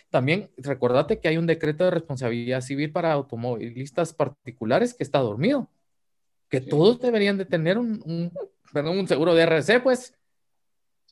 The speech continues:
Speaker 1: y no lo tienen.
Speaker 2: Sí, artículo
Speaker 1: quedó dormido.
Speaker 2: veintinueve de la Ley de Tránsito.
Speaker 1: Entonces, eh,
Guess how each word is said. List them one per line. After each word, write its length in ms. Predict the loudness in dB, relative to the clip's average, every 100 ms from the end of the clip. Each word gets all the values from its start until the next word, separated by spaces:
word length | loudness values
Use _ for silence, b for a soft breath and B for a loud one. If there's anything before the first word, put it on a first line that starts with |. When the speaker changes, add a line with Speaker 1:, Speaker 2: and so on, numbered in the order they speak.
| -6
Speaker 1:
y 100 | -4
no 120 | -2
lo 140 | -2 0
tienen. 340 | 2 2 -4
Speaker 2:
Sí, 220 | 0 0 -2 -10 _ _ _ _
artículo 320 | -6 -2 0 2
Speaker 1:
quedó 180 | 4
dormido. 320 | 4 2 2 2
Speaker 2:
veintinueve 240 | 2 2
de 40 | 0
la 60 | 0
Ley 120 | 0
de 120 | 0
Tránsito. 540 | 2 0 -2 -8 -12 -10
Speaker 1:
Entonces, 480 | 0 2 4 2 -2 -14 -16 -14
eh, 400 | -14 -14 -18